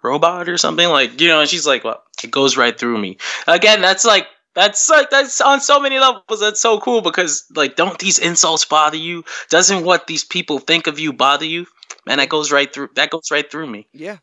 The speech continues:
Speaker 1: You know?
Speaker 2: Yeah, and that's what I'm saying. Like, at every point, you think that you, you think that you got what's on the page,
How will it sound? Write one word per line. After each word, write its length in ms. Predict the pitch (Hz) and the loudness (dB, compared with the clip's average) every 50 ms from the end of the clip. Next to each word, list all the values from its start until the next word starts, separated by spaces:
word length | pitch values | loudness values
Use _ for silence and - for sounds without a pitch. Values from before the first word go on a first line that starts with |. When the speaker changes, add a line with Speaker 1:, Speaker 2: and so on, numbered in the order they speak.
| _ _ - | _ _ -4
Speaker 1:
You 320 | 147 156 143 165 208 190 | -4 -2 0 2 2 4
know? 260 | 190 196 196 220 226 - _ _ _ | 4 4 4 2 0 -4 _ _ _
Speaker 2:
Yeah, 280 | 147 165 196 202 175 - | -16 -14 -12 -12 -12 -12
and 180 | 175 196 202 | -14 -10 -8
that's 140 | 208 214 214 | -8 -8 -8
what 60 | 240 | -8
I'm 60 | 226 214 | -10 -8
saying. 180 | 247 262 240 | -8 -10 -10
Like, 160 | 196 170 - _ - | -10 -14 -16 _ -12
at 200 | 190 196 190 160 | -10 -10 -10 -10
every 260 | 202 214 202 254 240 | -12 -12 -12 -16 -18
point, 380 | _ _ 196 220 226 202 170 | _ _ -14 -14 -14 -14 -18
you 100 | 160 165 _ _ | -20 -20 _ _
think 180 | - 226 233 _ | -14 -14 -12 _
that 80 | 185 170 | -16 -16
you, 220 | 165 175 185 175 143 | -16 -18 -18 -18 -18
you 140 | 180 202 220 | -16 -16 -16
think 200 | _ - 294 269 | _ -14 -16 -14
that 80 | 247 226 | -14 -12
you 140 | 208 202 175 | -12 -12 -8
got 320 | 147 196 185 185 147 113 | -4 -2 -2 0 -2 -4
what's 180 | 147 160 - 156 | -10 -10 -8 -8
on 120 | 151 151 | -10 -10
the 60 | 143 | -12
page, 400 | - - 151 135 101 85 _ _ | -16 -16 -16 -16 -16 -18 _ _